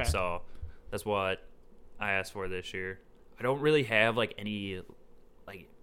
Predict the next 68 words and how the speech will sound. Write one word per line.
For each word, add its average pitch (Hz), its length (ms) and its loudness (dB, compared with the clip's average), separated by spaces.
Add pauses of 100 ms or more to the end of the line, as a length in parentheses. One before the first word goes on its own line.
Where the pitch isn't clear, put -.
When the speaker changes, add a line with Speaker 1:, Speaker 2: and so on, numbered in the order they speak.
(140)
Speaker 2:
obviously 123 460 6
I 107 40 2
have 104 160 0
my 98 100 -4
snowboard 95 440 -6
boots 85 200 -10
and 92 100 -10
I 90 80 -8
have 90 140 -8
regular 92 320 -2
shoes. - 520 -10 (140)
So - 140 -4
I 104 80 0
just 98 180 -4
wanted, 98 200 -4
like, 92 120 -2
a 90 60 -4
pair 95 180 -6
of 85 140 -8
boots 85 260 -10
I 87 100 -12
could 90 160 -12
wear, 85 260 -10
like, 82 240 -12 (520)
out 98 100 -2
and 98 100 -12
about 90 400 -6 (240)
in, 101 100 -8
like, 90 180 -8
winter 95 260 -2
and 85 100 -8
everything. 87 420 -8 (280)
Other 127 160 0
than 143 160 0
that, 127 220 6
not 117 220 0
too 156 100 -4
much. 120 540 -4
Speaker 1:
Not 139 220 -4
too 151 100 0
much? 185 300 0
Speaker 2:
No. 208 120 2
Speaker 1:
Well, 254 180 8
that's 277 240 2
always 285 240 2
good. 202 280 0
Uh, 151 280 8
when, 185 280 2 (200)
when 185 220 6
you 185 80 8
don't 233 180 8
have 233 140 6
a 170 40 8
lot 151 280 8
on 170 140 4
the 170 80 0
list 190 260 2
means 151 220 0
you, 135 100 0
you 131 260 -2
don't 165 220 -2
need 202 160 0
a 156 80 0
lot, - 280 -8
you 113 80 -4
Speaker 2:
Yeah. 120 60 0
Speaker 1:
know? 123 120 -4
Or 143 280 4